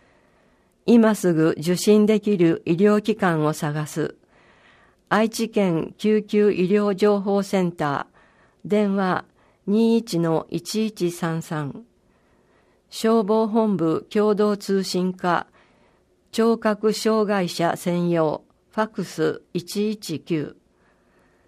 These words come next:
三百六十五日二十四時間対応。子どもの急な病気、怪我への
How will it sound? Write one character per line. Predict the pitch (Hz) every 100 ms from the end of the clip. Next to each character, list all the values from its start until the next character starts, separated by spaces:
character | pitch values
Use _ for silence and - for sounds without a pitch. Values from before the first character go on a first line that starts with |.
| _
三 | - 233 233
百 | 180 170 175
六 | 175 170 202
十 | 175 196 190
五 | 202
日 | 180 165 160 160 -
二 | 208 214
十 | 185 165
四 | 156 165
時 | 233
間 | 233 165 147
対 | 151 143 147
応。 | 151 147 - _ _ _ _ _ _ _ _ _ _ _ _ _ _
子 | - 185
ど | 220
も | 226 226
の | 220 208
急 | 208 220 220
な | 214 208 196
病 | 165 202 202
気、 | 190 185 175 - _ _
怪 | - 190
我 | 214 220
へ | 196
の | 165 156